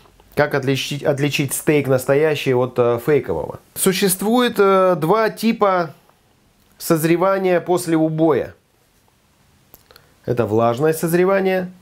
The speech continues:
и сухое созревание. Вот вы приходите на рынок,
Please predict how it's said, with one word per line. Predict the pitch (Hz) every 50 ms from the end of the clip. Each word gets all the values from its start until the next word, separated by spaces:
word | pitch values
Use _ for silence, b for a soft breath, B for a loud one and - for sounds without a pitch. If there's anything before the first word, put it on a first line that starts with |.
| _ _ -
и | 190 190
сухое | 175 185 185 165 - - 147 139 127
созревание. | 120 - 98 87 95 95 87 78 69 - - - _ _ _ _ _ B B B B B B B B B
Вот | - 147 151
вы | 185 202
приходите | 175 - 160 143 - 214 208 175 143 - 127
на | 123 123 117
рынок, | 117 110 101 95 120 147 - -